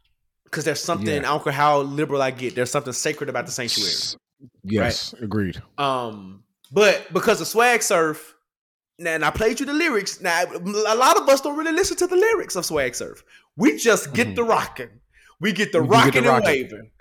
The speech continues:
Speaker 1: That's it. When we hear it, it just turns us on. We don't.
Speaker 2: It
Speaker 1: We, we
Speaker 2: does.
Speaker 1: hear the hypnotic, exotic. It's after you
Speaker 2: We
Speaker 1: think
Speaker 2: do
Speaker 1: about it,
Speaker 2: go.
Speaker 1: like, "Wait a minute, on hypnotic and exotic, right?"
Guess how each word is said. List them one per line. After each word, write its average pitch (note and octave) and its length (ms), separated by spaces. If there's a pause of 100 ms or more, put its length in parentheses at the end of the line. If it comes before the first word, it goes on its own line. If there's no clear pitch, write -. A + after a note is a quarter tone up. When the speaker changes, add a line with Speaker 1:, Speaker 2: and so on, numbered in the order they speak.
Speaker 1:
That's G3 280
it. D3 180
When E3+ 80
we A3 120
hear C#4 280
it, B3 140
it G3+ 100
just F3 180
turns G#3+ 240
us G#3+ 140
on. F#3+ 440 (260)
We A3 140
don't. G3 200
Speaker 2:
It - 60
Speaker 1:
We, A#3 160
we A3 120
Speaker 2:
does. F#3 80
Speaker 1:
hear B3 220
the A3+ 80
hypnotic, G#3+ 540
exotic. G3 520 (260)
It's A#3 160
after D4+ 240
you G#3 100
Speaker 2:
We F#3 40 (120)
Speaker 1:
think G#3+ 120
Speaker 2:
do - 60
Speaker 1:
about C3+ 200
it, - 20
Speaker 2:
go. A#2 60
Speaker 1:
like, A2 220 (540)
"Wait E4+ 160
a C#4+ 80
minute, C#4+ 460
on G3 140
hypnotic G#3 580
and - 160
exotic, C3+ 920
right?" A4 280